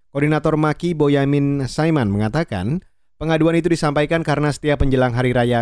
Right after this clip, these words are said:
Kurban kerap muncul isu penyakit mulut dan kuku. Kondisi demikian menurutnya menjadi indikasi adanya penyimpangan soal izin impor sapi. Boyamin menambahkan, maki juga melaporkan soal program inseminasi atau penyuburan sapi.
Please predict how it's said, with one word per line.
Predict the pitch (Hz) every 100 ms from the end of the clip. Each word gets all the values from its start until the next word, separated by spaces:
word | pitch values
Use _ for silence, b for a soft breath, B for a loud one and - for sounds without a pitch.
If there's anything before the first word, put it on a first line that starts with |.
| -
Kurban | 185 151 113 147
kerap | 147 151 -
muncul | 151 151 160
isu | 139 143
penyakit | 131 123 - 123
mulut | 123 131 143
dan | 123 120 120
kuku. | - 156 139 110 73 - _ _ _
Kondisi | 131 135 127 135
demikian | 131 127 151 170
menurutnya | 147 131 131 160 165
menjadi | 135 123 127
indikasi | 127 117 127 120 156
adanya | 139 123 135
penyimpangan | - 160 160 147 151 156 135
soal | - 127 131
izin | 131 131 135
impor | 127 110 101
sapi. | - 123 - 120 80 _ _ _ _ 143
Boyamin | 165 175 196 180
menambahkan, | 175 170 165 196 196
maki | 170 202 190
juga | 147 147
melaporkan | 139 131 135 135 175
soal | 165 135 131
program | 151 143 156 165
inseminasi | 156 151 156 139 131 127 - 175 190 -
atau | 139 151
penyuburan | 143 143 127 120 120 113
sapi. | 127 120 - 123 82